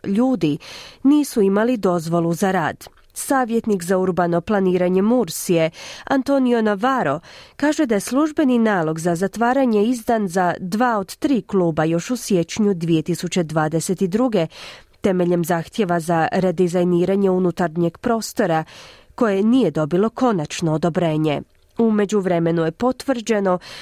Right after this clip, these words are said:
da je trinaestoro ljudi poginulo, a najmanje dvadeset četvero ih je ozlijeđeno u požaru koji je izbio u nedjelju rano ujutro.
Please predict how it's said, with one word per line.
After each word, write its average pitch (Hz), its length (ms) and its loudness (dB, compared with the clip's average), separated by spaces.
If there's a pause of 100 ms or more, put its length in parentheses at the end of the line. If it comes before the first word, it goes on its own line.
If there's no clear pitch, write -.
(240)
da 190 60 2
je 185 60 0
trinaestoro 269 800 0
ljudi 190 340 0
poginulo, 233 840 0
a 254 120 0
najmanje 233 600 2
dvadeset 175 680 -2
četvero 185 460 -2
ih 180 180 -2
je 220 60 0
ozlijeđeno 175 720 0 (340)
u 294 140 0
požaru 240 520 0
koji 247 260 0
je 202 180 2
izbio 175 380 0
u 240 60 0
nedjelju 190 720 0
rano 156 440 0
ujutro. 151 500 -2